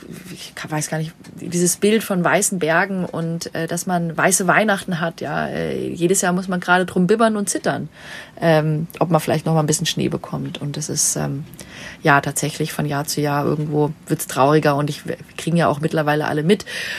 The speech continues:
ähm, also ich zumindest jetzt, die da jetzt sich auch natürlich auch ein großes, ähm, oder politisch oder, ähm, auch viel Aufmerksamkeit drauf lenkt, ähm,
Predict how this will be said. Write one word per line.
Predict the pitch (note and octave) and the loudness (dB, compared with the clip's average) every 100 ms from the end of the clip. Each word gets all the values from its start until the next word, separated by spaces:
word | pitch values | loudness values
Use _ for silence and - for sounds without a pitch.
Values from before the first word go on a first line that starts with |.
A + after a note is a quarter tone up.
| - - - - - | -10 -14 -20 -12 4
ähm, | F#3+ F3 E3 - | 6 6 4 2
also | D3+ | 2
ich | G3 F3+ | 4 2
zumindest | - F3+ F3+ F3+ F3+ - | 2 4 6 6 4 2
jetzt, | F3 - - - - - - | -2 -4 -8 -10 -16 -18 -12
die | D#3 F3 | -2 2
da | E3 | 4
jetzt | E3 D#3+ | 4 0
sich | F3 E3 | -2 -2
auch | D#3+ | 0
natürlich | E3 - E3 E3 | -2 -2 -4 -2
auch | C#3+ D#3 D#3+ | -2 -4 -6
ein | - F2+ - | -8 -8 -4
großes, | D#3+ E3 E3 - | -2 -2 -2 -6
ähm, | - - - - _ - - - | -6 -8 -14 -20 _ -20 -10 2
oder | F3+ D#3+ | 4 4
politisch | - E3 F#3 F#3 F3+ | 4 2 4 2 0
oder, | D#3+ D3 C3 - | -2 -2 -4 -6
ähm, | - - C3+ D#3 - - - - | -8 -8 -8 -8 -10 -14 -16 -8
auch | - - - - _ | -6 -6 -8 -18 _
viel | - G3 | -6 0
Aufmerksamkeit | - E3+ F3+ - E3+ E3 D#3+ | 2 2 0 -2 -2 -4 -4
drauf | - D#3+ | -4 -4
lenkt, | E3 E3 - - - - - - | -4 -4 -6 -8 -8 -10 -12 0
ähm, | F#3+ F3+ E3+ E3 | 6 6 6 4